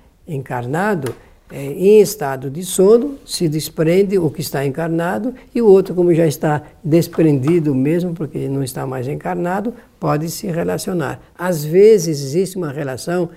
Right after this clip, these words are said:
de comunicação, intercomunicação, e muitas das vezes só a aparição se apresenta. Só que existe um detalhe que eu pretendo, ainda no nosso programa, dizer quais são os motivos pelos quais existe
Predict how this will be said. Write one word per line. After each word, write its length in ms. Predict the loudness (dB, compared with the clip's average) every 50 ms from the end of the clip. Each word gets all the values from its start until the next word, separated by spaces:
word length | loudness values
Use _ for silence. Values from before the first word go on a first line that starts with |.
| -20 _ _ _ -14
de 220 | -6 -4 -2 -2
comunicação, 1120 | -2 -2 2 4 6 6 6 4 2 2 0 -2 -4 -4 -6 -4 -4 -4 -4 -4 -4 -6 -10 _ _ _ _ -2
intercomunicação, 1160 | 0 2 2 2 0 -2 -2 -2 -2 -2 -2 0 0 -2 -4 -6 -8 -8 -8 -10 -10 -10 -12 -14 _ _ _ _
e 140 | -4 -2 0
muitas 420 | 2 2 2 2 0 0 -2 -2
das 220 | -2 -2 -2 -4 -4
vezes 400 | -2 -2 -2 -2 -2 -2 -4 -4
só 400 | -4 -4 -2 -2 -2 -4 -6 -8 -14 _ _ -8
a 200 | -6 -4 -4 -4
aparição 720 | -6 -6 -6 -4 -4 -4 -4 -6 -6 -6 -6 -6 -6 -8 -12 _ _ _ _ _ _ _ _
se 180 | _ -12 -8 -8
apresenta. 640 | -8 -6 -4 -2 -2 -2 -2 -4 -6 -8 -10 -14 -12
Só 400 | -6 -2 -2 0 0 -2 -4 -8 -14 _ _
que 80 | -10 -10
existe 380 | -8 -6 -6 -6 -6 -2 0
um 40 | 0
detalhe 440 | 2 2 0 0 0 -2 -2 -2 -4
que 180 | -4 -2 0 2
eu 120 | 2 2
pretendo, 560 | 0 -4 -6 -6 -4 -4 -4 -4 -4 -6 -8 -8
ainda 340 | -6 -4 -4 -2 -2 -2
no 60 | -2 -2
nosso 200 | -4 -4 -6 -8
programa, 520 | -8 -6 -4 -2 0 2 2 2 0 -2 -6 -16 -14 _
dizer 500 | -2 2 2 2 2 0 0 -2 -2 -4 -4
quais 320 | -2 0 2 4 2 2
são 220 | 2 -2 -4 -2 -2
os 100 | 0 2
motivos 840 | 4 2 2 2 2 2 4 4 4 4 2 -2 -6 -6 -8 -12 _ _ _ _ _ _ _ _ _ _
pelos 260 | -2 0 0 0 0 -2
quais 420 | -4 -4 -2 -2 -2 -4 -4 -4 -2
existe 840 | 0 0 2 2 2 2 2 2 0 -4 -6 -8 -8 -8 -8 -8